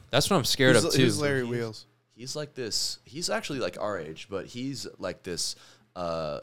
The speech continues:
Speaker 3: a fitness influ-, he was, like, a
Speaker 1: S-,
Speaker 3: strongman slash
Speaker 1: sup-,
Speaker 3: bodybuilder.
Speaker 1: yeah, he's super strong, like a power bodybuilder kinda guy. Super strong, like, and then he, I don't know, he was on, like, grams,
Speaker 3: Like,
Speaker 1: grams of gear.
Speaker 3: Yeah, but he
Speaker 1: So
Speaker 3: was, like, like, com-,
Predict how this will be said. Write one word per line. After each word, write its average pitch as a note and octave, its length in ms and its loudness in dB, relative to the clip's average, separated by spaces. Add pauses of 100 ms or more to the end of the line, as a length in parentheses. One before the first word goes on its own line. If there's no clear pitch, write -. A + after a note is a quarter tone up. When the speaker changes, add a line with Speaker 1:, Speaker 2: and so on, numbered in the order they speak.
Speaker 3:
a E2+ 80 -12
fitness G#2 460 -8
influ-, G2 360 -12
he A2+ 120 -10
was, C3+ 160 -6
like, A2+ 160 -2
a - 40 -20 (240)
Speaker 1:
S-, - 220 0
Speaker 3:
strongman A2 580 -2
slash G2 280 2
Speaker 1:
sup-, D#3+ 100 4
Speaker 3:
bodybuilder. G2+ 440 -2
Speaker 1:
yeah, G#2+ 100 2
he's G2 120 0
super E3+ 320 0
strong, C3 280 4
like A2+ 140 4
a - 20 -14
power B2 320 6
bodybuilder A2+ 520 4
kinda A2+ 200 0
guy. A2 340 6 (220)
Super E3 500 4
strong, B2+ 520 4
like, G#2 260 -6 (580)
and G2+ 160 -4
then A2+ 120 2
he, A#2+ 300 -4
I A#2+ 60 -2
don't A#2 100 0
know, G#2 60 0
he A2 140 0
was B2+ 120 0
on, G#2+ 120 0
like, G2+ 340 -10
grams, G#2+ 760 0
Speaker 3:
Like, B2 80 -12
Speaker 1:
grams A2+ 460 0
of G2 180 -4
gear. G2 380 -4
Speaker 3:
Yeah, E2 320 -6
but A2+ 120 -2
he A2 120 -4
Speaker 1:
So G2+ 100 0
Speaker 3:
was, E3 160 -2
like, G2 400 -4 (240)
like, E2 240 -14
com-, G#2+ 220 -10